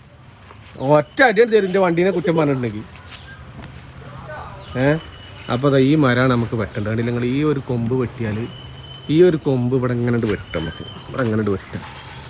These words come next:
അപ്പോൾ നമുക്ക് എന്ത് ചെയ്യും, അത്യാവശ്യം ഇതിനൊക്കെ വെളിച്ചം കിട്ടും. ഈ മാവിൻ്റെ തൈ അവിടെ ഒരു പിന്നെ സപ്പോട്ടൻ്റെ അല്ല ഇതിൻ്റെ തൈ ഉണ്ട്, കൊടംപുളിൻ്റെ, അതും വളരും.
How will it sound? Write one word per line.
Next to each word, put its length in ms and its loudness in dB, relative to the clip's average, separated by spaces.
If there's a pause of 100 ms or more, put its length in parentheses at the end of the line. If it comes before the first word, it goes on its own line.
(120)
അപ്പോൾ 180 -2
നമുക്ക് 220 2
എന്ത് 120 2
ചെയ്യും, 200 2 (160)
അത്യാവശ്യം 440 2
ഇതിനൊക്കെ 380 -2
വെളിച്ചം 240 -2
കിട്ടും. 180 0
ഈ 120 4
മാവിൻ്റെ 420 2
തൈ 100 0 (720)
അവിടെ 200 6
ഒരു 100 6 (440)
പിന്നെ 280 2 (340)
സപ്പോട്ടൻ്റെ 600 0
അല്ല 160 0
ഇതിൻ്റെ 220 4
തൈ 100 0 (100)
ഉണ്ട്, 140 -6 (540)
കൊടംപുളിൻ്റെ, 560 4 (260)
അതും 220 0
വളരും. 300 0